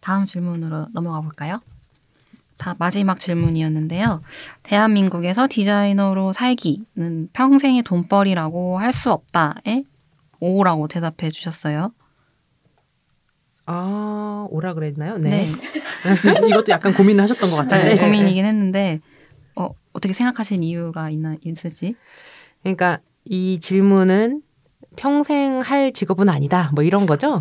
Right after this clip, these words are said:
Speaker 1: <laughs> 그런
Speaker 2: 맞나요?
Speaker 1: 거죠? 네.
Speaker 3: 그럴 수 있죠. 네.
Speaker 2: 아니, 이 의미, 의도가 저는 좀 궁금했어요. 이게 무슨,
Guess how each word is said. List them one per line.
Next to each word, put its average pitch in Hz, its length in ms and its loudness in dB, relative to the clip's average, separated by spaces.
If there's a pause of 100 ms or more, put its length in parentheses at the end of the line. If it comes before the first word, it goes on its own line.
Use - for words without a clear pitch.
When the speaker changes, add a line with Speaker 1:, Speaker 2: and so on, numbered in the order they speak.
(120)
Speaker 1:
<laughs> - 840 -4
그런 185 240 2
Speaker 2:
맞나요? 175 140 4
Speaker 1:
거죠? 214 200 2
네. - 100 -2
Speaker 3:
그럴 196 140 4
수 151 120 -4
있죠. 127 180 -14
네. - 160 -14 (380)
Speaker 2:
아니, 196 300 2
이 180 40 -4 (120)
의미, 214 340 0
의도가 262 380 2
저는 165 240 0
좀 160 140 -2
궁금했어요. 156 600 -4
이게 147 200 -8
무슨, 156 380 -4